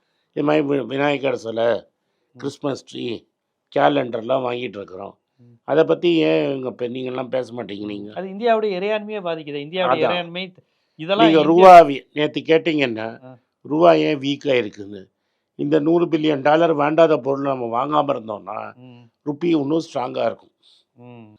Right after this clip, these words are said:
Speaker 2: ரொம்ப, ரொம்ப ஒரு முக்கியமான ஒரு பொருளாதார புள்ளியை தொட்டிருக்கீங்க. இது வெறுமனே இது ஒரு அமெரிக்க எதிர்ப்பு, சீனா எதிர்ப்பு மாதிரி பார்க்காம, யதார்த்தத்தில் இது எந்த அளவுக்கு தமிழ்நாட்டையும் இந்தியாவையும் பாதிக்கக்கூடிய விஷயம்.
Speaker 1: சிவகாசிய
Speaker 2: ம்.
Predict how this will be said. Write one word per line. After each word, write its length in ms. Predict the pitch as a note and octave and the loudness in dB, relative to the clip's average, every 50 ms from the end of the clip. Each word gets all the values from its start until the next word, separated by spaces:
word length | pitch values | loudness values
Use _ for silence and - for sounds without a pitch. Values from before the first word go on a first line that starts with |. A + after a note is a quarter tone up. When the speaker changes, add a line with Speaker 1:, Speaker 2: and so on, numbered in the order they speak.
| _ | _
Speaker 2:
ரொம்ப, 220 | _ B2+ C3 D#3 F3+ | _ -16 -10 -8 -8
ரொம்ப 240 | F3 F3+ F3+ G3 F#3+ | -8 -8 -8 -10 -10
ஒரு 120 | F3 D#3+ | -10 -12
முக்கியமான 540 | C#3+ C3 _ - F3+ E3+ E3+ E3+ F3 F3 E3 | -16 -18 _ -16 -14 -12 -12 -12 -10 -10 -12
ஒரு 140 | D#3 D3 B2+ | -12 -12 -12
பொருளாதார 600 | - C#3+ C3+ D3 D3+ D3+ D3 D3 C#3+ C3+ C3 A#2+ | -14 -14 -12 -10 -10 -8 -8 -10 -10 -10 -12 -14
புள்ளியை 320 | - C3+ C3 C#3 C#3 C3 | -16 -18 -16 -14 -14 -14
தொட்டிருக்கீங்க. 640 | B2+ B2 A#2 A#2 B2 B2 A#2+ A#2 A2+ A2+ A#2 A#2 A#2 | -16 -18 -18 -18 -18 -20 -18 -18 -18 -16 -16 -18 -18
இது 340 | A2+ A2+ A#2+ A#2+ A#2 A#2 A2 - - - - - - - | -18 -16 -14 -12 -12 -12 -12 -14 -16 -18 -18 -20 -20 -10
வெறுமனே 440 | B2+ C#3 D#3 F3+ F#3 F#3 F#3 F#3+ G3+ | -8 -6 -6 -6 -6 -8 -6 -6 -6
இது 100 | F#3+ F3 | -4 -4
ஒரு 120 | E3+ D#3+ | -2 -2
அமெரிக்க 360 | D3+ D3 D#3+ F3 F3 D#3 E3 E3 | -4 -4 -6 -8 -10 -8 -8 -8
எதிர்ப்பு, 400 | D#3 D3+ D3 C#3+ - D#3+ D#3+ D#3 | -8 -8 -12 -12 -12 -14 -14 -12
சீனா 340 | - E3+ D#3+ D#3+ E3 D#3+ D#3 | -12 -14 -12 -10 -8 -8 -8
எதிர்ப்பு 300 | D3 C#3+ C#3 C3+ C#3 C3+ | -8 -8 -12 -12 -14 -12
மாதிரி 280 | C3+ D3 D#3+ E3 D3+ - | -10 -10 -10 -10 -10 -8
பார்க்காம, 440 | C#3+ C#3 C#3 B2+ C#3 C3 B2+ C#3+ D#3+ D3 | -10 -10 -8 -10 -12 -12 -12 -12 -14 -10
யதார்த்தத்தில் 720 | C3 C#3+ D3+ F3 G3+ G#3+ G#3+ G#3 G#3+ G#3+ G3 G3 G#3+ G#3 | -10 -8 -4 0 0 0 0 0 -2 -6 -4 -4 -6 -6
இது 100 | G#3+ F#3+ | -6 -6
எந்த 220 | F3 E3 F3 F3+ F#3+ | -6 -6 -4 -4 -4
அளவுக்கு 260 | F#3 F#3 F#3 F#3+ G3 | -4 -4 -8 -10 -10
தமிழ்நாட்டையும் 600 | F#3+ D3+ D3 E3+ F#3 F#3 F3+ E3 F3 F#3 F#3+ F3+ | -8 -8 -8 -8 -6 -6 -8 -6 -8 -10 -12 -12
இந்தியாவையும் 460 | D#3+ D#3 E3+ F3+ E3+ E3 F3 E3+ D3+ | -12 -10 -6 -6 -4 -4 -6 -6 -4
பாதிக்கக்கூடிய 460 | D3+ D#3+ E3+ F3 E3 D3 D3+ D3 D3 | -4 -4 -4 -6 -12 -14 -12 -12 -12
விஷயம். 320 | C#3 C3 - D3+ D3+ D#3 D#3+ | -12 -10 -6 -2 0 4 6
Speaker 1:
சிவகாசிய 920 | F3+ F#3 E3 F3+ F3 D#3+ D3+ - B2+ B2+ B2+ B2 B2 C3 C#3+ D3 D3 - - | 6 6 6 6 6 6 4 2 -4 -6 -4 -2 0 2 2 0 0 -4 -10
Speaker 2:
ம். 220 | B2 B2 A#2+ A2+ | -20 -20 -20 -20